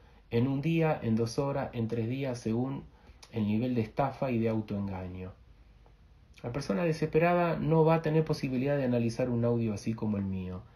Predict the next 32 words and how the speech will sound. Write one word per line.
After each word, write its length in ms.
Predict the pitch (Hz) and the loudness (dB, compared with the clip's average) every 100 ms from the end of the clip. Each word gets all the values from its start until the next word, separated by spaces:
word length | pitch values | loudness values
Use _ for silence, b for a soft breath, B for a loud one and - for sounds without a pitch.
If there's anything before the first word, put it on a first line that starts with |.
| b b b b b - - - - | b b b b b -20 -20 -16 2
Puede 200 | 147 151 | 6 8
hacerse 500 | - 156 147 - 143 | 8 4 2 -2 -2
un 140 | 135 139 | -2 -4
poquito 420 | 139 156 151 139 | -4 -4 -2 0
de 120 | 127 | 0
luz 260 | 151 170 147 | 0 -2 -2
y 40 | |
empezar 360 | 123 117 127 127 | -2 -2 -2 0
a 60 | |
entender 360 | 120 120 120 123 | 0 0 0 2
algunas 400 | 120 117 120 117 | 0 0 0 -2
cosas, 320 | 120 113 143 | -4 -4 -4
pero 300 | 170 180 - - | -4 -4 -4 -4
lógico, 460 | 190 165 127 120 | -4 -2 -4 -2
el 60 | 120 | -2
que 80 | 123 | 0
está 180 | 165 | 2
desesperado 640 | 156 156 147 147 143 120 117 | 2 2 -2 0 2 2 2
y 40 | |
no 120 | 123 | 0
tiene 200 | 143 139 | -2 -4
equilibrio, 440 | 135 143 139 120 117 | -4 -4 -2 -2 -4
escucha 320 | 139 139 131 | -4 -6 -4
un 80 | 131 | -4
audio 240 | 139 139 | -4 -4
como 180 | 147 160 | -2 -2
el 60 | |
mío, 340 | 156 160 175 - | 0 0 -2 -2
lo 160 | 135 120 | 0 2
va 80 | 127 | 2
a 20 | |
apagar 540 | 135 131 143 156 156 | 2 2 4 2 0